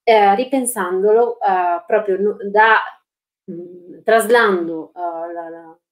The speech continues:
la sua idea iniziale, appunto, di quella di, ri-, eh, di utilizzare il gioco come dinamica di coinvolgimento della comunità stessa, ha, ha scelto di utilizzare la radio e quindi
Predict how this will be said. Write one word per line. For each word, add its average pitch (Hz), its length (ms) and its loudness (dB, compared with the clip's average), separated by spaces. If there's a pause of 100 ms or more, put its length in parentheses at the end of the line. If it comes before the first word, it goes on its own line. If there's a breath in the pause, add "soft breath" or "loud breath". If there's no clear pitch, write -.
(320)
la 190 120 -2
sua 240 220 6
idea 208 240 6
iniziale, 185 800 2
appunto, 170 420 -16
di 160 120 -20
quella 196 180 -2
di, 175 200 -10
ri-, 196 320 -6
eh, 165 440 -6
di 190 60 -2
utilizzare 196 500 -2
il 190 80 0
gioco 190 420 -2
come 170 240 -16
dinamica 185 560 -2
di 165 120 -14
coinvolgimento 170 640 -6
della 160 220 -14
comunità 208 300 -2
stessa, 247 500 0 (460 loud breath)
ha, 247 120 4 (160)
ha 240 160 2
scelto 220 420 4
di 190 240 -2
utilizzare 208 520 4
la 208 180 6
radio 175 460 2
e 208 40 -8
quindi 214 380 0